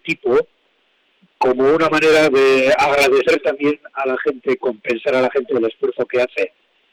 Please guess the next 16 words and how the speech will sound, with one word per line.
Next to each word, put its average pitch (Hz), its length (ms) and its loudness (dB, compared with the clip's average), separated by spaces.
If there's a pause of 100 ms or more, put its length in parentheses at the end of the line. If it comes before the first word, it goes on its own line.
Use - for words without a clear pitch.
tanto 120 380 -4 (100)
económico, 110 720 -2
de 95 100 -2
su 107 120 -6
aportación, 117 680 -4
eh, 113 320 -4
económica, 117 640 -4 (440)
eh, 107 200 -4
para 110 200 -4
la 110 100 0
corrica, 120 340 -2
como 92 440 -8
la 87 120 -2
aportación 101 500 -6
que 104 120 -6
hace 120 380 -2